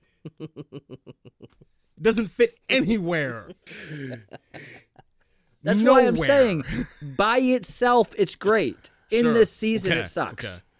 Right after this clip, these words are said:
Speaker 2: When I go back and I do a rewatch of The Mandalorian, I'll do season one, season two, season three,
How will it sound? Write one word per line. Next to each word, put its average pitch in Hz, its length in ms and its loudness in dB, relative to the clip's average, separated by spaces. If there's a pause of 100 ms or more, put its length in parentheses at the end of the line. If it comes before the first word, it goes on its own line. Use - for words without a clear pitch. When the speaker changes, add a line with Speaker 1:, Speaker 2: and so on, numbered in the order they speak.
(140)
Speaker 2:
When 107 140 -12
I 147 100 -6
go 185 160 -4
back 160 300 -6
and 139 80 -8
I 139 60 -8
do 135 200 -10
a 117 60 -10
rewatch 110 520 -10
of 101 80 -16
The 104 60 -14
Mandalorian, 113 720 -10
I'll 104 120 -14
do 92 100 -16
season 98 360 -14
one, 147 180 -8
season 185 340 -10
two, 143 260 -6
season 123 300 -10
three, 117 480 -10